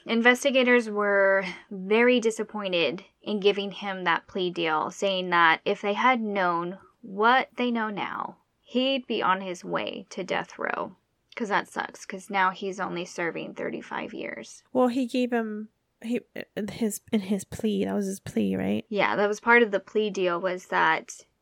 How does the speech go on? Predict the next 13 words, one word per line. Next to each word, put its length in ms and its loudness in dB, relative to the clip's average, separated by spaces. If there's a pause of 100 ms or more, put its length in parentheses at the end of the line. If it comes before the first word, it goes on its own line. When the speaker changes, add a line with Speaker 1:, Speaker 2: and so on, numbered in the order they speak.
Speaker 1:
he 240 0
gets 260 2
this 140 -2
Speaker 2:
Sure. 80 -10
Speaker 1:
plea 160 4
deal 240 8
of 140 4
thirty-five 540 -2
years 260 -4
in 100 -8
prison 600 -2 (180)
and 300 -4
to 360 -2